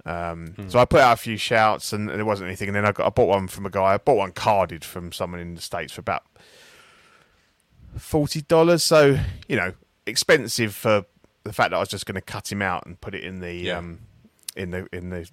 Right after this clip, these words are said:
Speaker 1: in the X-Wing. But again, you know, we've said it a lot recently. For a, for a three point seven five inch figure, it looks bre-,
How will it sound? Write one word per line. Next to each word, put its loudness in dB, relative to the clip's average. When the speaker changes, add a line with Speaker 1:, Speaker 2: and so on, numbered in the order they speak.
Speaker 1:
in -10
the -8
X-Wing. -8
But 2
again, 2
you -12
know, 0
we've -2
said 0
it -4
a -8
lot -4
recently. -8
For -8
a, -6
for -4
a -4
three -6
point -4
seven -2
five 2
inch -6
figure, -4
it -6
looks -2
bre-, -6